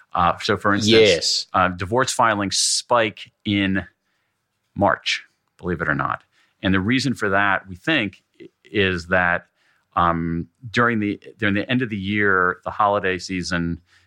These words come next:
Speaker 1: people try to keep it together. So there's very few divorce filings around Christmas time, that end of the year.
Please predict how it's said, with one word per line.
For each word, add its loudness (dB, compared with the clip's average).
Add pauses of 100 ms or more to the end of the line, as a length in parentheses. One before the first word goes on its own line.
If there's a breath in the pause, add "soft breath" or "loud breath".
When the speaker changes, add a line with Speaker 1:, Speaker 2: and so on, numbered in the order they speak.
(160)
Speaker 1:
people 0
try 0
to 0
keep -6
it -14
together. 0 (880 soft breath)
So -2
there's -4
very 2
few -6
divorce -4
filings -2
around -2 (140)
Christmas -4
time, 0 (100)
that -2
end 0
of -2
the -6
year. 0